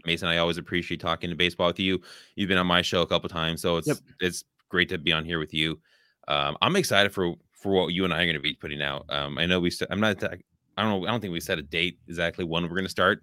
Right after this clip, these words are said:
Speaker 2: We just have
Speaker 1: So
Speaker 2: ideas. We're just,
Speaker 1: Yeah,
Speaker 2: we're, uh, we're just
Speaker 1: ideas.
Speaker 2: cranking out ideas, but it's gonna happen. Like, it,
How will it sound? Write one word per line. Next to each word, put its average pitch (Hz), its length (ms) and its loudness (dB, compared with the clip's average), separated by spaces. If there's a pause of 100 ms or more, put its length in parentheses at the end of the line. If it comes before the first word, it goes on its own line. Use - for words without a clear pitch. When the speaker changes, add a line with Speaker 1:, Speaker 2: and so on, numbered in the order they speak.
Speaker 2:
We 127 100 2
just 131 120 2
have 139 100 6
Speaker 1:
So 113 60 6
Speaker 2:
ideas. 101 640 0 (100)
We're 120 160 -2
just, - 100 -6
Speaker 1:
Yeah, 113 380 2
Speaker 2:
we're, 107 80 6
uh, 110 120 2
we're 127 300 6
just 143 120 2
Speaker 1:
ideas. 131 40 -6
Speaker 2:
cranking 135 200 6
out 123 100 8
ideas, 120 440 4
but 110 140 0
it's 98 220 0
gonna 120 140 2
happen. 110 340 0
Like, 95 280 -4
it, - 120 -14